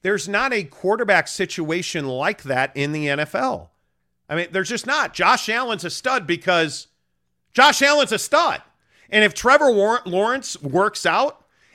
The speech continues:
it's because you have a guy that's talented who persevered. Those are great traits in a quarterback. I just don't see it in Zach Wilson. I don't. I,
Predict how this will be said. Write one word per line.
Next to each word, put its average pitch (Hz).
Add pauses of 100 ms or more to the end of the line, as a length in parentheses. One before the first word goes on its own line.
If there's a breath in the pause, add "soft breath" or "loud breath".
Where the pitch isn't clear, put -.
it's 240
because 226
you 185
have 226
a 202
guy 202
that's 170
talented 220
who 180
persevered. 185 (260 soft breath)
Those 185
are 233
great 160
traits 185
in 208
a 208
quarterback. 240 (300 soft breath)
I 220
just 247
don't 226
see 208
it 156
in 135
Zach 127
Wilson. 101 (420)
I 165
don't. 131
I, 170